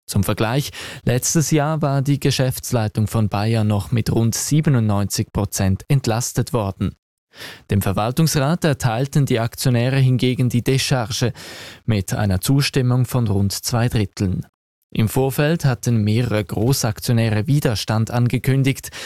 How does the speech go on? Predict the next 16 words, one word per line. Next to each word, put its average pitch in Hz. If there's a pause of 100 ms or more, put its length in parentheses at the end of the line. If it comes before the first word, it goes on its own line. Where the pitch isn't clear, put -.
(360)
Angesichts 104
der 95
Klagewelle 117
wegen 113
des 101
Unkrautvernichters 113
Glyphosat 123 (380)
und 143
massiven 143
Kursverlusten 107
seit 92
der 92
Übernahme 117
des 113
U-S-Saatgutkonzerns 110
Monsanto. 107